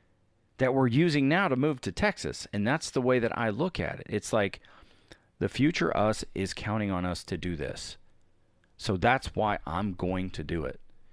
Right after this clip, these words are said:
I still, as I, because you did hand the budget making over to me, I still put all kinds of money into whether it was hockey tickets or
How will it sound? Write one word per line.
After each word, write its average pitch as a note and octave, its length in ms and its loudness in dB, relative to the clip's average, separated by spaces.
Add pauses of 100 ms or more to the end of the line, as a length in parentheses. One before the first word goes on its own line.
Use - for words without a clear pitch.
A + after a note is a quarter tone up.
(420)
I A#2 100 2
still, D#3 600 2 (680)
as A2 200 2
I, A2+ 220 4
because G2+ 440 0
you G#2+ 180 0
did B2+ 400 2 (640)
hand A#2 360 0
the F#2 300 4 (300)
budget G#2+ 520 0
making G2 520 -2
over G#2 260 0
to E2+ 80 -2
me, A2+ 200 0
I A2 140 -4
still F#3+ 300 -4
put G#2 360 0 (640)
all D3+ 200 2
kinds C#3+ 280 0
of G2+ 80 0
money B2+ 320 0
into F#2+ 640 -2 (1800)
whether G#2+ 220 2
it C#3+ 80 0
was A2+ 180 -2
hockey G#2+ 320 -4
tickets B2 560 -4
or F2+ 500 0